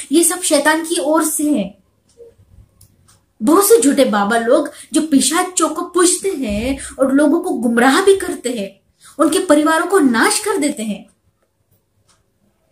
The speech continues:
मूर्ति पूजा के साथ साथ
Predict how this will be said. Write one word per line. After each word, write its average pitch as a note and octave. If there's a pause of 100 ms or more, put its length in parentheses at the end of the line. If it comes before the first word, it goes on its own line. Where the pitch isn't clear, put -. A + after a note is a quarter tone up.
(3000)
मूर्ति D#4
पूजा C4+
के C#4
साथ G3+
साथ F#3